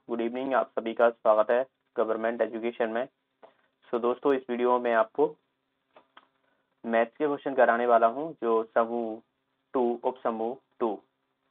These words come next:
की जो अभी vacancy निकली है। तो इससे पहले जो है ये दो हज़ार अठारह में एग्जाम हुआ था। तो आप देख सकते हो यहाँ पर लिखा हुआ है दो हज़ार अठारह अगस्त में हुआ था और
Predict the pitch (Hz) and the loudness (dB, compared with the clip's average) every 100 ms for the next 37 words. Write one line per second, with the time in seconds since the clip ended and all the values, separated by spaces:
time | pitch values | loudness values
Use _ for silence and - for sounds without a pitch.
0 | _ _ _ _ _ _ 120 120 117 120 | _ _ _ _ _ _ -2 4 4 2
1 | 113 110 120 147 123 113 113 123 - _ | 0 0 -2 -2 -6 -6 -8 -8 -14 _
2 | _ _ _ _ 110 107 104 120 - 123 | _ _ _ _ 0 0 0 -6 -4 -2
3 | 120 123 120 123 131 123 117 117 117 113 | 0 0 0 0 -2 -2 2 4 6 4
4 | 113 113 127 110 110 110 107 107 135 165 | 2 0 0 -4 0 -2 0 0 0 -4
5 | _ _ _ - 110 113 117 127 135 143 | _ _ _ 0 2 2 -2 -4 -2 0
6 | 120 123 120 113 113 117 135 151 113 113 | 2 0 -4 2 2 2 -6 -6 -4 2
7 | 113 107 113 117 170 _ _ - 113 143 | 2 4 4 4 2 _ _ -2 0 0
8 | - 135 117 113 110 135 - _ _ _ | -2 -8 -4 4 4 4 -4 _ _ _
9 | _ _ 107 107 107 104 107 104 104 107 | _ _ 4 6 4 4 2 2 0 0